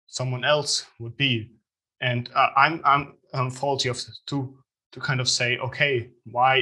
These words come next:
isn't this person, um, doing the same or as successful as myself?" Um, the differences merely in I Q,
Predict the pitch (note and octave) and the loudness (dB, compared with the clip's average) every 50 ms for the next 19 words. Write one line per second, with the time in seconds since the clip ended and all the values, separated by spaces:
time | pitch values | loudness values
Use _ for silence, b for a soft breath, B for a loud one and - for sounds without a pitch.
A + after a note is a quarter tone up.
0 | A#2+ C#3 C#3 B2+ - C3 B2 A#2+ - - _ _ _ _ _ _ _ _ _ _ | 0 -2 -6 -4 -2 -2 -4 -4 -6 -10 _ _ _ _ _ _ _ _ _ _
1 | _ _ _ _ _ - C3+ C3+ B2+ - - - C3 B2+ C3 B2+ - - B2+ B2 | _ _ _ _ _ -6 -2 -2 -2 -2 -2 -2 -4 -2 -2 -2 -2 0 0 0
2 | B2 A#2+ G#2+ G#2 - _ _ _ _ _ _ _ _ _ _ _ _ _ - B2 | 0 -2 -2 -6 -14 _ _ _ _ _ _ _ _ _ _ _ _ _ -6 -6
3 | A2+ A2 A2 A2 A2 A2 G#2+ A2 G#2+ G#2 - _ _ - C#3+ D3+ D#3 D3+ C#3 B2 | -4 -4 -4 -6 -8 -8 -8 -10 -10 -12 -16 _ _ -4 -2 0 0 2 0 0
4 | - - - C3+ C3+ C3+ C3 B2+ A#2+ A#2+ B2 B2 B2 - - A#2+ A#2 - - - | -2 0 0 2 0 0 -2 -4 -6 -6 -6 -6 -6 -6 -6 -6 -4 -4 -2 -4
5 | C3+ C3 - - C#3+ C#3+ - - C3+ B2+ A2+ A2+ - C3 B2 A#2 A2 - - C#3+ | -4 -2 -2 -4 -4 -4 -4 -2 -2 -2 -2 -2 -2 -2 -2 -2 -2 0 0 0
6 | C3+ C3+ D3 - - _ _ _ _ _ _ _ _ _ _ _ _ _ _ - | 0 0 -2 -8 -16 _ _ _ _ _ _ _ _ _ _ _ _ _ _ -4
7 | C3 B2+ B2 B2 A#2+ B2 B2 A#2+ A#2+ - _ _ - - C3 C3+ C3+ C3+ - G#3 | -2 0 0 0 0 -2 -4 -6 -8 -16 _ _ -4 -2 0 0 0 0 0 -2
8 | G#3 G#3 E3 D3+ D3+ - C3+ C3 - - - - _ _ _ - - C3 G#2+ A#2 | 0 0 -2 -2 -2 -2 -2 -4 -6 -6 -8 -14 _ _ _ -20 -20 -16 -10 -8
9 | B2 B2+ D3 D#3+ E3 D#3 C#3+ C#3 C#3 C#3+ C#3 C3+ B2 A#2 A#2+ A2 A2 - - E3+ | -6 -2 2 4 4 4 4 0 -2 -2 -2 -2 0 0 -2 -2 -4 -8 -6 -6
10 | E3 D#3 D#3 D#3 | -6 -6 -8 -10